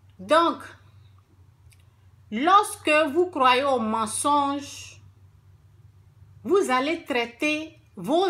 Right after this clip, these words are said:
vos propres enfants de sorciers ou sorcières. Si c'est une fille ou un garçon,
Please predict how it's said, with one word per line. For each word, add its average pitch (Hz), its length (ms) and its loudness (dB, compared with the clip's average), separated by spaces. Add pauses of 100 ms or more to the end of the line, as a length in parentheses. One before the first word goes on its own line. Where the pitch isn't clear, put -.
(160)
vos 349 280 -2
propres 349 520 0
enfants 233 480 -4 (140)
de 233 200 -2
sorciers 247 1160 -4
ou 285 140 -6
sorcières. 190 920 -6 (2250)
Si 294 200 -8
c'est 208 200 -4
une 226 160 -6
fille 233 280 -8
ou 226 160 -6
un 208 140 -4
garçon, 180 560 -8